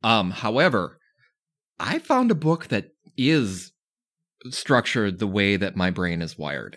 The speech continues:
and it is called, uh, it's called Story Genius, um, by Lisa Cron, who is a literary agent. Um, and the way, uh,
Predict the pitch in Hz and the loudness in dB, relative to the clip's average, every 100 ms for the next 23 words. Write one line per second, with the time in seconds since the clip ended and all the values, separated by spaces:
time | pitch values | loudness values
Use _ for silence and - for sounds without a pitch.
0 | - 92 87 85 - 92 90 90 - 104 | -6 -2 -2 -4 -4 -4 -4 -6 -6 -2
1 | 101 98 95 90 _ _ _ _ - 101 | 0 2 0 -4 _ _ _ _ -6 -2
2 | 92 87 - _ - - 147 139 - - | -2 -4 -10 _ -10 -4 0 0 -2 0
3 | 143 160 123 98 90 82 82 - - - | 4 6 4 2 0 -2 -4 -8 -12 -16
4 | - _ _ _ _ _ _ - - 101 | -20 _ _ _ _ _ _ -10 -2 0
5 | 95 95 92 92 90 92 - 104 110 95 | 2 0 0 0 -2 -6 -12 -4 0 0
6 | 101 117 123 - - 104 85 80 - 104 | 0 -2 -2 -4 -2 0 0 -4 -6 -4
7 | 92 - 95 92 92 92 104 123 127 123 | -4 -2 -4 -4 -4 -2 -2 0 2 2
8 | 107 - 92 95 85 - - _ _ _ | 0 -2 -4 -4 -6 -10 -14 _ _ _
9 | _ _ _ _ _ - 92 87 85 85 | _ _ _ _ _ -8 -4 -2 -2 -4
10 | 82 82 - 98 95 95 92 107 123 139 | -6 -8 -6 -4 -2 -4 -4 -2 -2 -2
11 | 135 127 - | -2 -4 -6